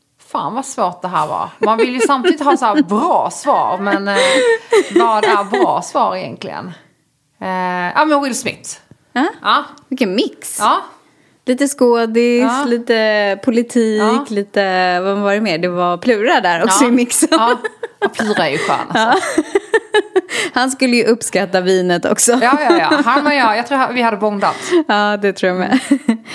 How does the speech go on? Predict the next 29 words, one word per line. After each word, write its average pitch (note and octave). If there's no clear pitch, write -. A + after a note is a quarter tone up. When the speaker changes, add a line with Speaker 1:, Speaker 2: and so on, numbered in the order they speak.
Speaker 2:
<laughs> G#3+
Eh, G#3
och -
om B3
ditt A#3+
liv, C#4
alltså A3+
den B3
perioden A#3+
i F3+
ditt F3+
liv F3+
som F3+
du E3+
befinner E3+
dig D#3+
i F3+
just -
nu, -
hade F#3
haft F#3
ett G3
soundtrack, -
vad F#3
hade F#3
det F3+
varit F#3+
då? -
Speaker 1:
Eh, A3+